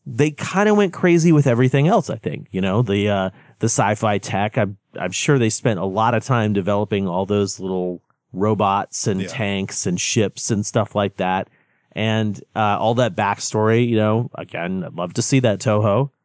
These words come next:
Speaker 1: But, uh, I'm, I'm a big fan of the world building in this movie, and I'm, uh, absolutely looking forward to what we see in the next movie. Like that,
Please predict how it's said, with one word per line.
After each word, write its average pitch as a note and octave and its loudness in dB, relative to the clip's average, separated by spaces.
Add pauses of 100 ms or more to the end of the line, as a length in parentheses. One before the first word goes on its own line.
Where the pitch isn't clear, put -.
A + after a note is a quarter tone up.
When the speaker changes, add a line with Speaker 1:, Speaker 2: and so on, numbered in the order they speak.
(560)
Speaker 1:
But, A#2 0
uh, A2+ 2
I'm, C3 2 (400)
I'm A2+ 2
a A2 0
big B2+ 2
fan B2 2
of A2+ 2
the G#2 2
world G2 0
building F2 -2 (140)
in F#2 -4
this F2+ -4
movie, E2 -4
and E2 -10
I'm, E2 -8
uh, E2+ -12 (160)
absolutely A#2 0 (360)
looking A2 0
forward G2+ 0
to A#2 0
what G2 0
we G2+ -2
see A2 2
in F#2+ -2
the G2 0
next F#2+ -4
movie. C3+ 4
Like G#2 0
that, G#2 0